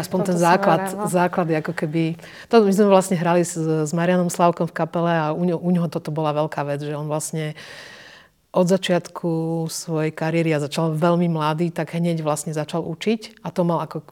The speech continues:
Speaker 1: vždy, vždy hovoril, že to mám taký základ, aby bolo, že na hypotéku, e, na,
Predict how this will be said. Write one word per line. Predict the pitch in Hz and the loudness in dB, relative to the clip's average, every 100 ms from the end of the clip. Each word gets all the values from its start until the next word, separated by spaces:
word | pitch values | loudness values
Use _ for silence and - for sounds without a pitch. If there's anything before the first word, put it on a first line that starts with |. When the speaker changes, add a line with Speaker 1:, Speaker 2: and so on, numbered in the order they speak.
| 165 | -12
Speaker 1:
vždy, | 147 180 175 | -2 0 0
vždy | 156 170 | -2 0
hovoril, | 160 147 147 | 0 -2 -2
že | - | 2
to | |
mám | 220 202 | 4 4
taký | 170 - | 0 -4
základ, | 151 151 156 151 | -2 0 0 -4
aby | - 156 170 | -4 -2 -2
bolo, | 151 143 147 | 0 -2 -4
že | 151 | -4
na | 170 | -2
hypotéku, | 190 180 170 160 - 156 | 0 0 -2 -4 -2 -4
e, | 147 - - - - - - 143 147 147 | -4 -12 -18 -16 -18 -18 -10 -6 -4 -4
na, | 151 147 | -4 -6